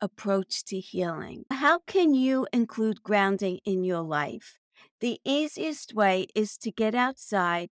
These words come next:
barefoot. You can spend as little as ten minutes to see some benefits,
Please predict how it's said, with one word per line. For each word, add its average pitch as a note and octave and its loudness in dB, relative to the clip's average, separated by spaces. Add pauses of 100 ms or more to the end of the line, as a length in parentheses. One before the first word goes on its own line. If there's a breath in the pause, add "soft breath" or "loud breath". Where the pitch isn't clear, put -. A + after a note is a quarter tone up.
(120)
barefoot. E3+ -4 (420 soft breath)
You A3 2
can C4 2
spend C4 0
as A3+ -4
little C4+ 0
as G3+ -2
ten D4 0
minutes F3 0
to A#3+ -2
see B3+ -2
some A#3+ 0
benefits, G#3+ -2